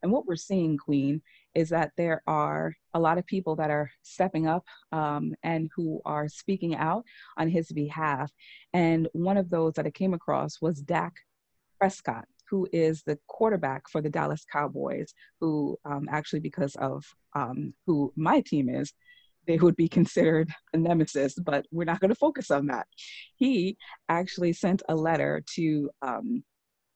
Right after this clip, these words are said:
Governor Stitt of Oc-, Oklahoma, hope I pronounced his name correctly, and also to the, um, um, the parole board. And basically, he's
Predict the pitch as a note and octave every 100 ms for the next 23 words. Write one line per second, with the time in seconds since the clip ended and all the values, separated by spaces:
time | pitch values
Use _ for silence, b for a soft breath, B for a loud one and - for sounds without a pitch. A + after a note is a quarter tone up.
0 | _ _ _ _ - E3+ D#3 D3 C#3+ -
1 | E3+ D3 - - _ D3+ D3 C#3 C#3+ C#3+
2 | C#3 - _ - D#3 D3 D3 C#3 D3 F3
3 | D#3+ C3+ C#3+ - D3 C#3 C#3+ C3+ D3 D3
4 | C#3 D3 B B B B - F3 F3 -
5 | G3 G#3+ - G3 G#3 F#3 F3+ F#3+ F3 -
6 | F#3 E3 D#3 D3 - D#3+ D3+ C#3+ - D3
7 | D3 C#3+ D3+ - B B B - C#3+ C#3+
8 | C#3+ D3 D#3+ E3 E3 D#3 C#3 A#2 - -
9 | _ _ b b - G3 G#3+ C#4+ - B3+
10 | - D#3+ D#3 D#3+ _ _ _ _ _ _
11 | - G#3+ G3